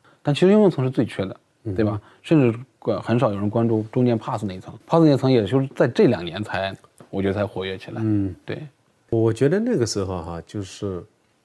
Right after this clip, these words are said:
Speaker 2: 在国内我们感受互联网可能整个这个热点和中心，
Speaker 1: 嗯。
Speaker 2: 焦点可能还在to C这个领域。
Speaker 1: to C。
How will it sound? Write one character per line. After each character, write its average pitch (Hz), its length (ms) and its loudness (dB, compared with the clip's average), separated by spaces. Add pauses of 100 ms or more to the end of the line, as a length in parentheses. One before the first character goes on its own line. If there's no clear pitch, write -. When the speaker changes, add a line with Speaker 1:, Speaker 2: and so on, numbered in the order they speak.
(200)
Speaker 2:
在 113 160 -4
国 110 180 -4
内 131 120 2
我 101 100 0
们 110 100 -4
感 90 200 -6
受 104 160 -6
互 - 120 -8
联 123 140 -2
网 87 200 -6
可 - 200 -14
能 101 260 -6 (340)
整 92 240 -6
个 101 300 -2
这 92 180 -6
个 92 220 -6
热 123 180 0
点 90 180 -4
和 92 80 -6
中 117 220 -6
心， 117 300 -6
Speaker 1:
嗯。 104 40 -10
Speaker 2:
焦 120 200 0
点 95 180 -4
可 87 60 -12
能 92 100 -6
还 95 80 -4
在 98 180 -6
to - 160 -12
C 123 240 -6
这 104 120 -10
个 90 60 -6
领 110 80 2
域。 107 40 -6
Speaker 1:
to - 40 -10
C。 92 220 -4